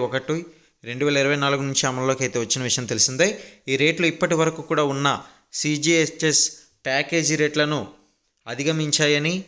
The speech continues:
అయితే సవరించిన కొత్త రేట్లు మరో ఆర్డర్ వచ్చే వరకు కూడా అమల్లో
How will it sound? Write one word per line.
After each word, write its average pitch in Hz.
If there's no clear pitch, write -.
అయితే 156
సవరించిన 175
కొత్త 160
రేట్లు 175
మరో 156
ఆర్డర్ 160
వచ్చే 156
వరకు 151
కూడా 147
అమల్లో 143